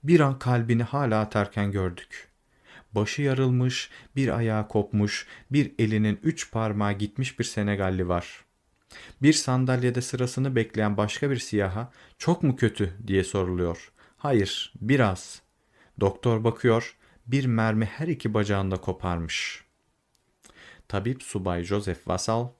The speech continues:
altıncı Sömürge Alayı, birinci Tümen, Corps Expéditionnaire d'Orient.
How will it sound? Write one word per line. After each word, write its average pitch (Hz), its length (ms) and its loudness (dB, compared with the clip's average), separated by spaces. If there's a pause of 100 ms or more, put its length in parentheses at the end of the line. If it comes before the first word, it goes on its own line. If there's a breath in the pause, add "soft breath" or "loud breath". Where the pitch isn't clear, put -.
(400 soft breath)
altıncı 104 440 0
Sömürge 98 480 -2
Alayı, 117 420 2 (260)
birinci 95 360 -2
Tümen, 101 360 -2 (240)
Corps 107 420 0
Expéditionnaire 92 920 -4
d'Orient. 80 300 -4